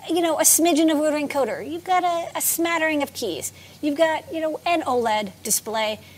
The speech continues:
U S B C, R P twenty forty chip controlled. So it's got kind of a little bit of everything, um,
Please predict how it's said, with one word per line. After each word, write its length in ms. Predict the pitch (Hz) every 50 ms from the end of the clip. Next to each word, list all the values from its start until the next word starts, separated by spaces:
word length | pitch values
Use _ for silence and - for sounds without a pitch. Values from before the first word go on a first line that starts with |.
| - - - -
U 200 | 233 226 254 277
S 80 | 294 254
B 200 | - 277 277 262
C, 500 | - - 240 233 226 220 220 214 - - - - -
R 140 | - 247 240
P 100 | 254 254
twenty 240 | - - 254 233 233
forty 320 | 220 - 226 220 214 208
chip 320 | 202 - - 214 208 - - -
controlled. 460 | - - 196 - - 202 190 190 185 -
So 120 | - 220
it's 140 | 208 - -
got 220 | - 262 - -
kind 180 | - - 269 247
of 80 | - - - -
a 60 | 269
little 180 | 302 370 403 370
bit 100 | 349 359
of 80 | 294 -
everything, 540 | 240 240 233 277 277 - 349 349 381 392 - - - - - - - - - 247
um, 340 | 240 240 240 233 226 220